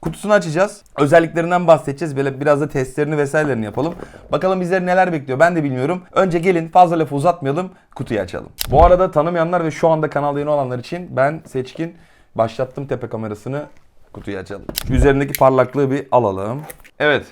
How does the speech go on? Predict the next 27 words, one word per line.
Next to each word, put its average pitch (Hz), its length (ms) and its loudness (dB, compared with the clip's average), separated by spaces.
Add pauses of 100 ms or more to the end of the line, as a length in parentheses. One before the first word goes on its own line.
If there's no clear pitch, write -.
Havit 202 480 0
M 175 220 -2
doksan 175 340 0
otuz 143 280 -6
Pro 175 460 -2
bir 185 360 -6
nokta 170 280 -4
kırk 160 260 -6
üç 190 320 -10
inçlik 156 480 -6
amoled 143 420 -2
H 139 220 -6
D 160 100 -8
display'imiz 151 580 -6
var. 101 140 -4
Yani 104 300 -6
bir 123 60 -4
ekranımız. 113 580 -6 (280)
I 139 80 -4
P 185 200 -2
altmış 156 260 -2
sekiz 170 240 -6
sertifikasıyla 156 640 -2
birlikte 160 480 -6
suya 143 320 -4
karşı 139 560 -4
dayanıklı. 113 600 -4